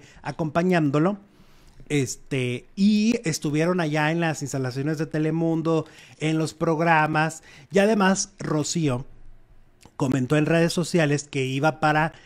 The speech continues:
un evento de producciones, i-, iba a estar con, con anunciantes, iba a estar con, con pro-, productores internacionales, pues porque ella tiene ahorita una productora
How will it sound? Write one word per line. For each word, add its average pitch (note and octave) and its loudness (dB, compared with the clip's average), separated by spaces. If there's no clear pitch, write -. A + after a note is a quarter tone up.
un C#3+ -2
evento D3 0
de C#3 0
producciones, B2+ -6
i-, C3 -6
iba C#3+ -4
a - -2
estar C#3 -4
con, C3 -4
con D3 -2
anunciantes, F3+ 0
iba C#3+ 0
a C#3 -4
estar C3 -4
con, B2 -6
con B2+ -6
pro-, C3+ -6
productores C3 -6
internacionales, D#3 0
pues D#3 -2
porque D#3+ -4
ella G#3 2
tiene G#3+ 2
ahorita G3 2
una F#3+ 0
productora D3+ 0